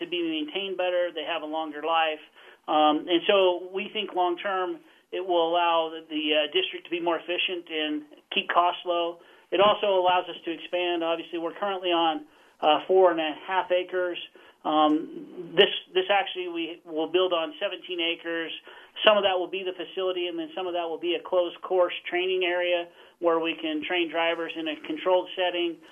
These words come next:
before we actually send them out on the road. Um, and so there, there's just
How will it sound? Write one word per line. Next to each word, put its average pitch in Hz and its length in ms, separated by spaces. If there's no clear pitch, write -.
before 180 320
we 175 240
actually 165 320
send 180 140
them 170 100
out 165 160
on 165 120
the 156 100
road. 160 360
Um, 156 280
and 190 260
so 240 240
there, 233 160
there's 220 200
just 220 180